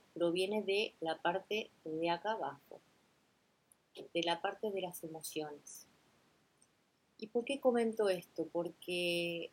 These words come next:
las emociones, como dije en un principio,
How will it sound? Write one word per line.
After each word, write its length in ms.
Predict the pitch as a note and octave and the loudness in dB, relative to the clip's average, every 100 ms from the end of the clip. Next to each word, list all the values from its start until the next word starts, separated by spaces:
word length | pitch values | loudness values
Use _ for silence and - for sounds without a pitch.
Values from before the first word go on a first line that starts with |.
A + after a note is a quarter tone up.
| - | -6
las 280 | F3+ F#3+ G3 | -6 -6 -8
emociones, 880 | G3+ - C#4+ C4 A3+ G#3+ G#3+ - - _ | -8 -6 -2 2 2 0 -2 -10 -18 _
como 200 | F3 E3+ | -4 -2
dije 380 | F#3 - G3 E3 | -2 -2 -6 -6
en 100 | F3 | -8
un 100 | F#3 | -6
principio, 680 | F3+ F3 - F#3 E3 E3 | -6 -6 -4 -4 -2 -4